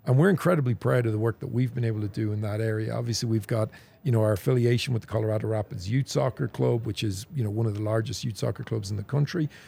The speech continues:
But I look around the state right now. I look at what the C S A are doing. I look at what Real Colorado are doing. I look at what a whole host of other clubs around, around the state are doing. And it's awesome.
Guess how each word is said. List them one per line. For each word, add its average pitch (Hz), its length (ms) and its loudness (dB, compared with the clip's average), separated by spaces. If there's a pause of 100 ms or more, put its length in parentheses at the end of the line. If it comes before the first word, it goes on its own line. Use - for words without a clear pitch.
(160)
But 147 120 6
I 143 40 10
look 170 320 6
around 135 400 4
the 110 80 0
state 120 380 0
right 110 160 0
now. 104 140 0
I 104 60 0
look 117 180 2
at 143 60 2
what 120 120 0
the - 60 -6
C 123 240 0
S 107 160 -2
A 113 160 2
are 107 80 0
doing. 120 340 -6
I 110 40 -4
look 110 180 0
at 135 60 2
what 117 220 -2
Real 123 300 6
Colorado 101 500 -4
are 113 80 -4
doing. 113 300 -6
I 117 40 -4
look 117 180 -2
at 139 40 0
what 123 120 0 (280)
a - 60 -2
whole 190 240 4
host - 520 0
of 120 140 0
other 117 180 0
clubs 120 340 -4
around, 117 400 -2
around 107 240 0
the 107 60 -4
state 120 280 -2
are 110 60 0
doing. 110 220 0 (360)
And 185 100 4
it's 170 140 0
awesome. 196 400 -2